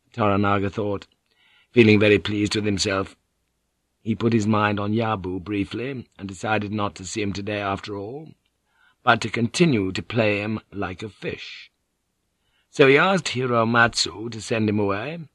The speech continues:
and turned again to Ishido. "Of course your apology is accepted. Fortunately, no harm was done." "Then I may take the barbarian to the air as soon as he's presentable?" "I'll send him as soon as I've finished with him."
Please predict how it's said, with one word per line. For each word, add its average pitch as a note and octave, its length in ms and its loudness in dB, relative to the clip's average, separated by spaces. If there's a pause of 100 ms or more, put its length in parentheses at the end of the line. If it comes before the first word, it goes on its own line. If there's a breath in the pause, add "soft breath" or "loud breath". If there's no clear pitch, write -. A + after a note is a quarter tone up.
(260)
and G#2 200 -8
turned G#2 340 0
again G2+ 380 -4
to G2+ 100 -4
Ishido. G2+ 600 -4 (1300)
"Of E2+ 180 -6
course G#2+ 400 4
your G#2 160 -2
apology G#2 500 -2
is G#2 120 0
accepted. G2 560 -4 (160)
Fortunately, G2+ 840 4
no F#2+ 220 -6
harm G#2 320 0
was G2+ 180 -4
done." A2+ 380 -8 (840)
"Then D3 260 0
I D3 120 8
may D3+ 140 4
take D3+ 260 4
the D3 100 -2
barbarian D3 580 4
to C#3 100 2
the D3 160 -4
air D3 480 4 (260)
as C3 200 -6
soon C#3 200 2
as C3 120 -4
he's C#3 140 -2
presentable?" C#3 640 -4 (460)
"I'll F2 240 -2
send F#2 300 0
him G2 120 0
as G2 140 -2
soon G2 200 -2
as F#2+ 100 -2
I've F#2 240 0
finished E2+ 420 -8
with D#2+ 180 -10
him." C#2 260 -16